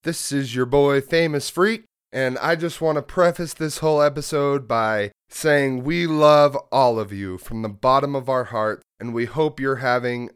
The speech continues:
a wonderful holiday. Thank you to everyone who has donated on the GoFundMe.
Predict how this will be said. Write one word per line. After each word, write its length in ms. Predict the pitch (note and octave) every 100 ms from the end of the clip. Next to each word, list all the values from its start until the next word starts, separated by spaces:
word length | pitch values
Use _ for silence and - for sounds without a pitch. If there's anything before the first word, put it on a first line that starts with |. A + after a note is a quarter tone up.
| -
a 100 | G#2
wonderful 840 | G2 G2+ A#2+ E3+ E3+ D3+ C3+ C3 A#2+
holiday. 680 | B2 G#2 G2+ F#2 E2+ E2 - _ _ _ _ _ _
Thank 480 | _ - E3 F3 E3+
you 480 | F3 F3 E3+ E3+ E3
to 300 | - - A#2 -
everyone 580 | E3+ E3 E3+ D#3 D3+
who 160 | D3 D3
has 140 | B2+
donated 520 | A2 C#3+ C#3+ C#3+ C#3 C3
on 140 | B2
the 80 | A#2
GoFundMe. 880 | G#2+ B2+ B2 C#3+ C3 C3+ C3 B2+